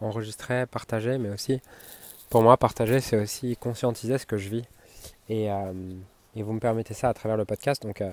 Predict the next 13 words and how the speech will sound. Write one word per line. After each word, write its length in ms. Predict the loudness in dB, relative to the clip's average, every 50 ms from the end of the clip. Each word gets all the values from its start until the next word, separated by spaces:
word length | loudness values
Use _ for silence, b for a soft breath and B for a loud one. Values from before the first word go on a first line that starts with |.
| -8 -10
donc 140 | -12 -10 -4 -2
merci. 340 | -2 -2 0 -2 -2 -4 -4 -4 -12 B B B B B B B B B 0
Euh, 60 | 0
aujourd'hui, 300 | 4 4 4 2 2 0
j'aimerais 240 | 0 0 0 0 0
vous 80 | 0
parler 320 | 0 0 2 2 2 0 0
de, 320 | 0 -2 -2 -2 -6 -8 -12 -16 _ _ _ _ _ -14
de, 420 | -8 -6 -4 -4 -4 -4 -6 -8 -12 _ _ -20 -14
de 120 | -8 -4
la 120 | -4 -2 -2
notion 340 | -2 -4 -2 0 0 0 2
de 240 | 2 0 0 -2